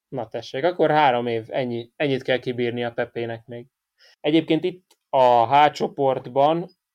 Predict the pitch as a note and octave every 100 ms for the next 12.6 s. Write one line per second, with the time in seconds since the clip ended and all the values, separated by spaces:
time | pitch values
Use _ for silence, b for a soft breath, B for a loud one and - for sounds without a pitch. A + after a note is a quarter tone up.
0 | _ C3+ A#2+ A#2 C3+ B2+ - A#2+ A#2 -
1 | _ D#3+ D#3+ C3+ - C3 B2 A#2 A#2+ A2
2 | - _ _ C3+ B2+ - B2 B2 D3 C#3+
3 | - C#3 B2 - A#2+ A2+ C3 C3 B2 A#2+
4 | A2+ - B2 B2 B2 A#2 A2+ A#2+ B2 C3
5 | B2+ A#2+ A#2 A#2 A#2+ G#2+ _ _ _ _
6 | _ G#2 G#2+ G#2 - _ - A2 G#2 G2+
7 | _ _ _ A#2 - A2 G2+ - _ _
8 | C#3+ _ A2 - A2+ B2 B2+ B2 A#2+ B2+
9 | B2 A#2 _ _ _ _ A#2+ C#3 D3 -
10 | C3 B2+ C3 B2 A#2 A2+ A2+ A#2 A2+ -
11 | A#2 A2+ B2 A#2 A2+ A#2 A2+ - A2+ A2
12 | A#2 A#2+ A2+ G#2+ A#2